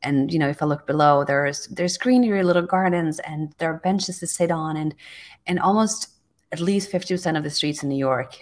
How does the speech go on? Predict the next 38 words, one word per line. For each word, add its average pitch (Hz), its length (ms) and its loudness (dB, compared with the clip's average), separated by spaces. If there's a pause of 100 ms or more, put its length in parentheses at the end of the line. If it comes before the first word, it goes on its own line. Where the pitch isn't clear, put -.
have 139 540 -8
been 139 200 -4
converted 131 520 -2
from 135 260 -6
car 135 240 0
streets 147 460 -6
to 135 440 -6
walking - 360 -2
streets 190 300 -4
or 151 60 -4
biking 147 360 -4
streets. 233 480 -6 (440)
And 151 320 0
all 151 160 2
the 156 100 0
city 160 220 -2
bikers 165 500 0
now 156 140 2
have 156 160 0
a 151 80 -2
really 147 280 -2
safe - 440 -4
place 208 260 2
to 240 80 2
bike 165 280 8
around, 170 420 6
which 185 160 -2
is 170 160 -2
not 165 220 6
the 175 100 -4
side 151 280 4
of 160 100 -2
New 165 120 -2
York 165 300 0
City 165 160 -2
busy 165 300 -2
streets. - 380 -6 (500)
Um, 160 480 4